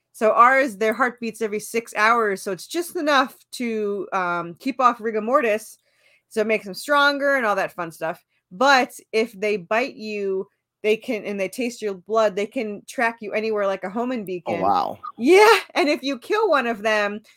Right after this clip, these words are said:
Speaker 1: then they will track you down and, um, destroy you. So, of course, that's what happens. She accidentally gets bit, and she kills one, and now they have to go and track down every single vampire from the family.
Speaker 2: <laughs>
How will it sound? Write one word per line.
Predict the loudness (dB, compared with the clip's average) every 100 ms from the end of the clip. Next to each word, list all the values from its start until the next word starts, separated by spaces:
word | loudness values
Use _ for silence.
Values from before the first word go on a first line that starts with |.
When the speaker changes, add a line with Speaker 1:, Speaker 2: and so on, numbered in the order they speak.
| -6
Speaker 1:
then | -2
they | 0
will | 0 0 -4
track | -2 -2 -2
you | -4
down | -2 -2 -4 -6 -12 _ _ _ _ _ -2
and, | 0 2 0 -2 -4
um, | -2 0 0 -2 -6 -10 -16 _ _
destroy | -8 -8 -2 0
you. | 0 -4 -8
So, | 4 4
of | 6
course, | 2 0 0
that's | -4 -2
what |
happens. | -2 -2 -4 -10 -12
She | -10 -10 -12 -14 _ _ _ _ _ _
accidentally | -2 -2 0 -2 -2 -6
gets | -6 -6
bit, | 0 2 0 -2
and | -14
she | -10 -12 -12 -6
kills | -2 0
one, | 2 2
and | 2
now | 0
they | 0
have | -2 -4
to | -2
go | 4 6 6
and | 0
track | -2 -2 -2
down | -2 -2
every | -2 -4
single | -8 -6 -2 0 0 -4 _ _
vampire | -6 -4 -4 -2 -2 0 0 -2
from | -6 -10
the |
family. | -4 -2 -2 -2 -2 -4 -6
Speaker 2:
<laughs> | _